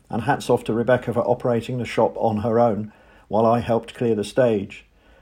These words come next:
It's always better to have two people at the shop, but the main priority is to get the gear off stage, and where it i-, is obvious that the band are going to struggle, I have to help. After clearing the stage and putting the gear away, it was time for the usual post-mortem.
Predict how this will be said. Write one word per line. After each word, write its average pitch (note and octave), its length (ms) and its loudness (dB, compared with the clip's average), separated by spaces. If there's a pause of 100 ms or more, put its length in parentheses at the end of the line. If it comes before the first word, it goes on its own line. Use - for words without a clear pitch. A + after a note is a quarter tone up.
(180)
It's C3 160 0
always D#3+ 220 6
better C3+ 260 4
to G#2+ 80 -10
have A2 180 -2
two E3 200 0
people G#2+ 320 -2
at - 60 -10
the G#2 60 -8
shop, - 440 0
but G#2+ 80 -2
the G2+ 80 -2
main B2+ 220 0
priority A2+ 580 0
is - 200 -8
to G#2 80 -10
get - 200 -4
the A2 60 -6
gear A2+ 220 0
off G2+ 140 0
stage, G#2+ 540 0 (260)
and G#2 100 -6
where B2+ 140 2
it C3 160 0
i-, B2+ 200 -4
is G#2+ 280 -2
obvious G2+ 520 -2 (100)
that - 120 -6
the G2+ 80 -6
band A2 280 0
are G#2+ 40 -4
going G#2+ 220 0
to G2 80 -14
struggle, G#2 540 0 (520)
I A3 140 0
have G#3+ 220 -4
to G3 80 -6
help. G3+ 340 -2 (1120)
After D#3+ 220 4
clearing E3+ 300 2
the D3 80 0
stage C#3 320 2
and C3 100 -4
putting C3 220 -2
the A#2 80 -2
gear C3+ 220 4
away, B2+ 260 4
it - 80 -2
was G#2 100 -8
time B2+ 260 0
for A#2 120 -6
the A2+ 80 -4
usual A2+ 280 -2
post-mortem. B2+ 840 0